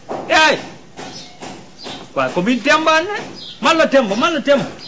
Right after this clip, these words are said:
Waaw. Waaye bonjour bien.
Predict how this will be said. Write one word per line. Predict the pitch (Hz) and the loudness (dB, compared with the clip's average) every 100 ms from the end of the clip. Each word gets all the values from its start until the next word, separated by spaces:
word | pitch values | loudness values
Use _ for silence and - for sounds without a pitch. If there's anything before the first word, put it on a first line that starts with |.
| - - - - - - - - - 247 | -10 -6 -6 -8 -16 -12 -6 -6 -6 2
Waaw. | 311 262 - - - - - - - - - - - - - - - - - - - - - - | 4 4 2 -6 -10 -16 -10 -8 -6 -8 -16 -20 -20 -20 -20 -20 -20 -20 -20 -20 -18 -18 -20 -4
Waaye | - 175 | 0 2
bonjour | 226 269 269 277 | 4 4 4 0
bien. | 277 285 | 2 0